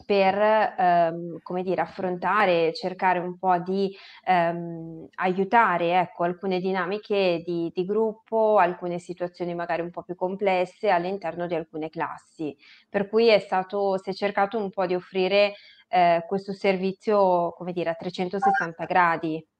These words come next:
mm, rivolgendosi sia, eh, alle, appunto, a chiunque ne facesse richiesta tramite dei colloqui online, sia poi attivamente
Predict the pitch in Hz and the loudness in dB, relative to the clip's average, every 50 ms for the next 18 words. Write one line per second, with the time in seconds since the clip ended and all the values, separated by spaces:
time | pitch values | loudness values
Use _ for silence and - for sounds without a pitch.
0 | - - 180 175 170 156 165 185 175 175 185 185 185 180 190 185 185 185 185 180 | -10 -8 -8 -6 -6 -6 -6 -6 -6 -4 -4 -4 -2 -2 -2 -2 -2 -4 -6 -6
1 | - 185 180 180 _ - 220 220 202 196 190 180 170 - - - - - - - | -6 -6 -6 -6 _ -6 -2 0 2 2 2 2 0 -4 -8 -20 -20 -20 -18 -8
2 | - - 180 175 170 170 170 170 160 127 - - 165 175 170 175 175 175 175 170 | -2 0 0 2 2 2 0 0 -2 -4 -4 -4 -4 -2 -2 0 0 0 0 -2
3 | 165 160 160 156 - 165 165 - - 170 - _ - 185 180 175 180 175 170 - | -2 -2 -4 -4 -4 -4 -6 -6 -8 -10 -10 _ -8 -6 -6 -6 -6 -8 -8 -6
4 | 190 190 185 185 185 185 180 180 185 - - 185 - - 180 180 180 185 202 190 | -6 -6 -6 -4 -6 -8 -8 -8 -12 -14 -14 -12 -8 -6 -4 -4 -2 -2 -2 -2
5 | 180 - - 175 - 175 170 170 170 - 180 165 170 175 175 - 170 170 175 170 | -4 -4 -12 -12 -10 -8 -8 -8 -8 -8 -8 -6 -6 -6 -6 -6 -4 -2 -2 -2
6 | 170 - 196 208 214 208 196 185 175 180 185 185 196 208 214 220 214 - - - | 0 0 0 0 2 2 0 0 0 -2 -2 -2 -2 -2 -2 -4 -4 -6 -10 -14
7 | - - 202 196 190 190 202 196 - 190 185 185 185 180 180 - - 180 196 202 | -10 -4 0 2 4 4 4 2 2 0 0 0 0 -2 -4 -4 -4 -2 -2 -2
8 | 196 170 170 180 180 - - 190 190 196 196 | -2 -2 -4 -6 -6 -2 0 2 2 2 0